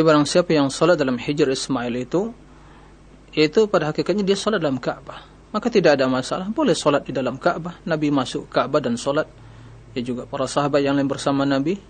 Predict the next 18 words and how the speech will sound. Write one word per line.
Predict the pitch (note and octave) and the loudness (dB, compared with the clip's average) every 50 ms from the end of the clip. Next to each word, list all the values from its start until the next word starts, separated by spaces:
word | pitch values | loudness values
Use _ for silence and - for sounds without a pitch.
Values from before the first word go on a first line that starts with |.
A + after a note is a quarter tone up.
| - - - | -20 -20 -14
so-, | - - - - | -10 -10 -10 -8
boleh. | - D#3+ F#3+ F#3 C3+ - - - - - - - - - - - - - - - - | 0 0 2 2 2 -2 -6 -16 -20 -20 -20 -20 -20 -20 -20 -20 -20 -20 -20 -18 -10
Jadi, | - B2+ A#2 C#3+ D3+ - D#3 | -8 -4 -2 -2 0 0 2
tidak | C#3+ C3 B2+ | 2 2 2
ada | B2+ | 2
masalah, | A#2+ A#2+ A#2+ - - B2+ B2+ C#3 E3+ G3+ - - - - - - - - - - - - - | -2 -2 -2 -4 -6 -4 2 2 0 0 0 -14 -20 -20 -20 -20 -20 -20 -20 -20 -20 -20 -10
ya, | - C3 B2 A#2 A2 - - - - - - - - - | -4 -2 -2 -2 -4 -8 -16 -20 -20 -20 -20 -20 -20 -20
sholat | - - C3 C3 C#3 D3 - - - - - - - - - - | -12 -6 -2 0 0 0 0 -4 -20 -20 -20 -20 -20 -20 -20 -10
di | - C#3 C3 C3 C#3 | -8 -6 -4 -4 -6
dalam | D3 C#3+ A2+ A2 G#2+ A2 | -6 -8 -8 -8 -8 -8
hijir | - - D3 D3 C#3+ - - | -6 -6 -2 -2 -2 -2 -2
Ismail | A#2+ - - B2+ A2+ A#2+ | -8 -6 -6 -6 -8 -8
tersebut. | A#2 - B2 B2 - - B2 G#2+ - - - - - - - - - - - - - - C#3 | -8 -8 -8 -8 -8 -8 -10 -12 -12 -16 -20 -20 -20 -20 -20 -20 -20 -20 -20 -20 -14 -8 0
Dan | C3+ D3+ D3 | 2 2 2
hijir | B2+ - F3+ F#3 E3+ D#3 | 2 -2 -2 2 2 2
Ismail | C#3 C3+ - - D3 B2+ B2+ C3+ | 2 0 -2 -2 -2 -2 -2 -4
tersebut, | B2+ - C#3 B2+ - - C3+ B2+ D#3 G3+ G3+ - - - - - - - - - - - - | -4 -4 -6 -6 -4 -4 -4 -2 -4 -4 -4 -6 -18 -20 -20 -20 -20 -20 -20 -20 -20 -14 -6
ya, | C3+ C3 C3+ B2+ A#2 A2 F#2+ | 0 2 2 2 2 0 -4